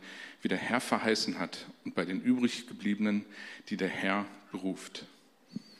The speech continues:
Petrus nimmt diesen Bibelvers in der, am Pfingsttag wieder auf und redet davon,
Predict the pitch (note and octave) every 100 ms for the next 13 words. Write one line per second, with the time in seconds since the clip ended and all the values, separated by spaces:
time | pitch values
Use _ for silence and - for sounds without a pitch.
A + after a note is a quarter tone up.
0 | - - - - - - - - - -
1 | - - - A3+ A3+ D#3+ - F3+ - A3
2 | G3+ D#3+ G#3+ F#3+ - E3+ F3 - - D#3+
3 | D3+ C#3+ C#3 - - D3 - G3 A#3+ -
4 | D3 C3+ C3+ C3 C3+ F3 A#2+ - - -
5 | - - - D3+ D3 C#3 D3 F#3+ F3+ E3
6 | D3+ - E3 F3